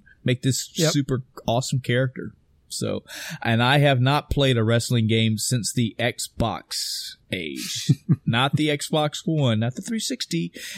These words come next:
Speaker 1: the Xbox age. And I played a wrestling game back then that had that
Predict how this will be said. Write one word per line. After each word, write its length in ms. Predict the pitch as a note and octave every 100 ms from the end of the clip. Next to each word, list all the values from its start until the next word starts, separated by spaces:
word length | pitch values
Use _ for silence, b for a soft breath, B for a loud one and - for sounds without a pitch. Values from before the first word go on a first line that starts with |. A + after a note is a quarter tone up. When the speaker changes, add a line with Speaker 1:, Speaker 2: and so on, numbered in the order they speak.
| E3 -
Speaker 1:
the 280 | A#2 B2+ A2+
Xbox 600 | C3 - - D#2 - -
age. 440 | - - - - B B B -
And 160 | G#2+
I 80 | A2
played 260 | G2 C3 A#2+
a 40 |
wrestling 400 | A#2+ C3+ - B2
game 300 | A#2 A#2 A#2
back 240 | A2+ A#2 -
then 240 | F3 C#3
that 120 | A#2+ A2
had 340 | A#2+ A#2 G2
that 300 | A#2 C3 B2